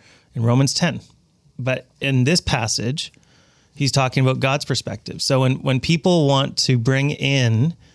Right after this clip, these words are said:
to this passage our work,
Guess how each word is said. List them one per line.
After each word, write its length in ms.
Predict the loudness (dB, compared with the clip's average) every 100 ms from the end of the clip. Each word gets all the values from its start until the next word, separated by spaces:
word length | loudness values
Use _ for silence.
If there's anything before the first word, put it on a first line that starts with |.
| _
to 80 | -4
this 220 | 0 0 0
passage 720 | 0 0 0 0 0 0 -6 -10 _
our 320 | -2 2 2 2
work, 480 | 2 0 -2 -10